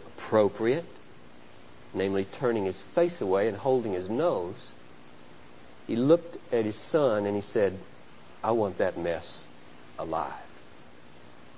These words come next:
Will you die so he can be alive?" And the son said,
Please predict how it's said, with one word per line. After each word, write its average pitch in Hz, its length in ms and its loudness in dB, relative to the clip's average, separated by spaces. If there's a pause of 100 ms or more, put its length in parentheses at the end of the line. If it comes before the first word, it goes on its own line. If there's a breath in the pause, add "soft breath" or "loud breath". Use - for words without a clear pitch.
Will 87 160 -4
you 90 180 -2
die 107 440 2 (420)
so 95 140 -4
he 104 160 -6
can 104 180 -8
be 107 100 -2
alive?" 110 340 -2 (1300)
And 95 140 -2
the 85 40 -8
son 113 300 2
said, 101 300 2